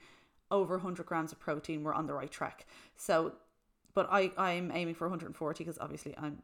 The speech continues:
looking to build muscle. And, um, it's funny, I was, I have a video up there on my socials from a few weeks ago where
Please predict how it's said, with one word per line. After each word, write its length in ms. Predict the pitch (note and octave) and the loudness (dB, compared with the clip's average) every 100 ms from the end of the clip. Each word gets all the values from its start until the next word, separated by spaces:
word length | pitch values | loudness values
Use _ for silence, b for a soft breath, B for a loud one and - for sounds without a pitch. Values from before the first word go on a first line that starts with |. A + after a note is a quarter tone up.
| - | -8
looking 240 | D#3 D#3 | -6 -6
to 80 | D#3 | -4
build 200 | D#3 D3+ | -4 -2
muscle. 400 | D#3 D#3 F3 - _ _ _ _ _ _ _ _ - | -4 -4 -6 -6 _ _ _ _ _ _ _ _ -8
And, 440 | F#3+ D#3+ D#3 D#3 - - | -2 0 -2 -4 -10 -6
um, 400 | F3 D#3 D3+ D3+ B B B B B B - | -2 0 -2 -6 B B B B B B -10
it's 120 | F3+ | -4
funny, 200 | G3 F#3 | -2 0
I 120 | D#3 | 2
was, 240 | E3 E3 - | 2 -2 -2
I 160 | - F3+ | 0 0
have 360 | E3+ E3+ E3+ D#3 | 0 0 0 0
a 40 | |
video 420 | D#3+ F3+ G3 E3 | -2 2 2 0
up 180 | D#3+ - | -2 -4
there 380 | E3+ D#3 D3 - - | -2 0 -4 -8 -4
on 320 | E3 D#3 D#3 | -2 -2 -4
my 120 | D#3+ | -6
socials 460 | E3 E3 E3+ D#3+ D3+ | -2 0 0 -4 -8
from 240 | - D#3 | -8 -8
a 60 | D#3 | -8
few 160 | - | -6
weeks 220 | F3+ F3+ - | -6 -6 -4
ago 160 | F3 | -2
where 280 | D#3+ D#3+ D3+ | 0 -2 -2